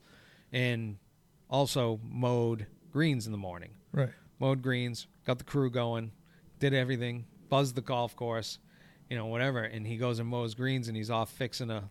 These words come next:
Speaker 1: leak. This is this week one day.
Speaker 2: Yeah.
Speaker 1: And, you know, a couple of the other ones are just barely getting done raking bunkers.
Speaker 2: Right.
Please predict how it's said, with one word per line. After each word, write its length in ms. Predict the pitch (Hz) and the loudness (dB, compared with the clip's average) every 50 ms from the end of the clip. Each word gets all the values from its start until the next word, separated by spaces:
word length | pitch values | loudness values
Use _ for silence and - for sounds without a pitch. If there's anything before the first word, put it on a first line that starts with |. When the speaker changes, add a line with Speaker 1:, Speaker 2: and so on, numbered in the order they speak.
| - - | -10 -4
Speaker 1:
leak. 320 | 120 131 143 135 117 - | 0 2 2 2 0 0
This 200 | - 151 139 - | -2 -2 0 2
is 380 | 143 127 117 110 101 - - - - - - - - - | 0 0 0 -2 -4 -6 -10 -14 -18 -20 -20 -20 -6 0
this 260 | 127 135 123 - - - 143 | 0 0 0 -2 -8 -10 -6
week 340 | 123 123 139 131 113 - - | 0 2 2 2 2 0 -4
one 220 | 123 113 110 107 | -4 -4 -4 -4
day. 300 | 107 113 107 107 120 120 - - - - - - | -4 -2 -2 -2 -4 -6 -10 -18 -20 -20 -10 -4
Speaker 2:
Yeah. 240 | 165 147 139 135 127 - - | -2 0 2 0 0 0 0
Speaker 1:
And, 580 | 139 135 131 127 123 117 117 113 113 113 110 - - - - - - - - - - - _ - - - - | 2 4 4 4 2 0 -2 -2 -4 -6 -8 -10 -16 -20 -20 -20 -20 -20 -20 -20 -20 -20 _ -20 -20 -20 -10
you 80 | - 110 | -6 -4
know, 200 | 110 107 110 117 - | -4 -2 -4 -6 -4
a 40 | - | -2
couple 220 | 143 135 131 139 127 | -2 0 0 0 0
of 60 | 123 | 0
the 100 | 123 123 | 0 0
other 160 | 123 139 139 | 0 0 0
ones 220 | 127 113 107 107 110 | -2 -2 -4 -4 -6
are 40 | |
just 220 | 107 110 113 104 107 | -6 -6 -8 -6 -4
barely 320 | 120 113 117 117 113 113 | -4 -2 -2 -2 -2 -4
getting 260 | 110 117 117 120 117 | -4 -4 -6 -6 -6
done 280 | 107 117 117 113 113 107 107 | -4 -4 -2 -2 -4 -6 -6
raking 300 | 117 117 117 107 - 110 | -6 -6 -6 -4 -6 -8
bunkers. 520 | 107 110 110 107 104 - 95 95 - - - | -6 -6 -6 -6 -8 -12 -14 -14 -14 -12 -4
Speaker 2:
Right. 180 | - 143 131 120 | -2 -2 -2 -2